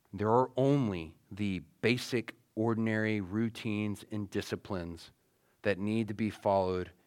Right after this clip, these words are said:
in order to keep our memory fresh, in order to remember our God and his salvation, which means we cannot neglect the Bible,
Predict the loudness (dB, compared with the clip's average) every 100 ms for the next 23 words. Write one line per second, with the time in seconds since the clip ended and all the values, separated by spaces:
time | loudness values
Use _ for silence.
0 | _ -6 -2 0 -2 -4 -10 -6 -2 -2
1 | -2 -6 -4 -2 -2 -2 -2 -6 -6 0
2 | 0 0 -4 -6 -6 -2 -2 -2 -4 -6
3 | -4 0 0 2 0 0 -2 -2 0 2
4 | 0 -2 -6 -8 -4 -2 -2 -4 -8 -10
5 | -12 -16 -14 -12 -4 -4 -4 -8 -10 -6
6 | -6 -6 -8 -8 -8 -10 -4 -4 -2 -6